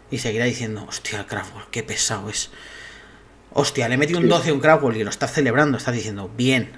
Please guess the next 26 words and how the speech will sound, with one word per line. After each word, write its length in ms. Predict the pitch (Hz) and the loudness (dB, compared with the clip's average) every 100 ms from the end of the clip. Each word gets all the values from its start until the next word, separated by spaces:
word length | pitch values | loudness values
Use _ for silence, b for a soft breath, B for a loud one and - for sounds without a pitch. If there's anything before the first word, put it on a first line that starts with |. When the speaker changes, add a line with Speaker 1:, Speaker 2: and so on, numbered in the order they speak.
| - | -8
Speaker 1:
he 80 | 117 | -4
jugado 260 | 131 127 | 0 2
bien 240 | 123 139 139 | 4 4 4
la 80 | |
partida". 300 | 123 120 139 | 2 2 2
No 80 | 123 | 2
ha 40 | 123 | 0
sido 140 | 135 | -2
en 60 | 127 | -2
plan 180 | 120 | -2
de, 80 | 107 | -4
"Bueno, 200 | 101 - - | -8 -10 -12
he 80 | 82 | -10
pasado 260 | 98 - 104 | -6 -4 -4
aquí 80 | |
la 140 | 107 101 | -4 -4
corta 240 | 113 107 | -4 -4
césped 360 | - 127 - - | -6 -6 -6 -8
y 60 | |
a 80 | 104 | -10
tomar 200 | 95 107 | -10 -10
por 140 | 101 - | -8 -8
culo 160 | 90 | -8
todo 140 | - 71 | -8 -10
el 60 | |
mundo". 200 | 80 - | -10 -14